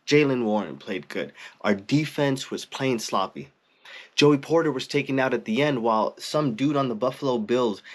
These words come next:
like, low-key x-ray snapped, like, snap broke his neck. He pushed it down so fucking hard that, like, it looked like he really broke his neck.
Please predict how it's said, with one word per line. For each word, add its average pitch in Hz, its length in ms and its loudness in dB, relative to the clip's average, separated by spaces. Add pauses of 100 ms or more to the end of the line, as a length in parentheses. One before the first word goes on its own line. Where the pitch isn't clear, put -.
(180)
like, 104 180 -2
low-key 123 600 0
x-ray 120 480 0
snapped, 123 640 -2
like, 76 340 -4
snap 120 460 0
broke 107 360 -2
his 110 140 -8
neck. 107 260 -2 (760)
He 131 100 0
pushed 143 400 0
it - 140 -2
down 127 240 0
so 131 200 -2
fucking 117 360 -4
hard 117 260 0
that, 90 160 -2
like, 87 180 -2
it 110 120 0
looked 107 180 -2
like 80 160 -4
he 104 120 -4
really 98 340 0
broke 90 260 -4
his 95 160 -10
neck. 92 260 -8